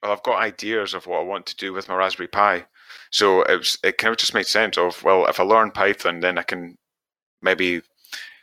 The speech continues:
learn a bit more about, just improve my programming skills, I guess. Um, and hopefully I'll have a project to learn from.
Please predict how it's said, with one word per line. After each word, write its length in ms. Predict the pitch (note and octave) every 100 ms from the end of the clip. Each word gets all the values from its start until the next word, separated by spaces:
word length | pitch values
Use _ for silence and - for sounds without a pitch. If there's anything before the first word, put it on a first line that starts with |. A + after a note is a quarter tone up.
| _ _ - -
learn 240 | G#2 A#2+
a 40 | A2+
bit 180 | G2+ -
more 240 | G2 F#2
about, 400 | F2+ F#2 F2+ -
just 240 | - - -
improve 400 | G2+ - A2 G2+
my 260 | G2+ F2+ E2+ - _ _
programming 500 | - E3 F#2 F2 E2+ _ _ _
skills, 540 | - - F2 G2 A2 - -
I 60 |
guess. 340 | F#2 F#2 G#2+ - - - - -
Um, 520 | F#2+ F#2 F2+ F2+ F2 _ _
and 320 | G2 F#2+ F#2 - -
hopefully 560 | A#2 A2+ - F2+ E2+ -
I'll 100 | E2+
have 160 | E2+ G2
a 60 | F2+
project 520 | - G#2 G2+ F2 -
to 80 | E2+
learn 300 | F#2+ G2 G2
from. 280 | - E2